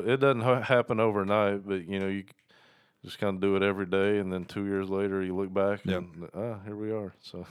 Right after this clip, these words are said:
Speaker 1: <laughs>
Speaker 2: I think that's the, the, the take-home message is, is that what you're doing, you could get discouraged if you
Speaker 1: Yeah.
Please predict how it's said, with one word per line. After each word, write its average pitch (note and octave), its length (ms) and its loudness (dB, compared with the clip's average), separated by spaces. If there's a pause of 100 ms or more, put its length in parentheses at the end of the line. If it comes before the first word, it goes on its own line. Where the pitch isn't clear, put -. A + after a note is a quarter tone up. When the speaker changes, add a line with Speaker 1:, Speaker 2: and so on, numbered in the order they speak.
Speaker 1:
<laughs> A#2+ 120 -4 (340)
Speaker 2:
I C#3 80 4
think F3+ 200 2
that's A2 260 4
the, G2 120 -2
the, F#2+ 280 0
the F2 220 -2
take-home A2+ 500 2
message F#2+ 400 0
is, F2 200 -4
is E2 200 -6
that F2+ 220 -2 (300)
what G2+ 260 0
you're A2+ 180 4
doing, G#2+ 380 4
you G#2 120 2
could F#2+ 180 -6
get G#2 180 0
discouraged F#2 800 0
if F#2+ 240 -6
you F2+ 180 -2
Speaker 1:
Yeah. F#2+ 140 -6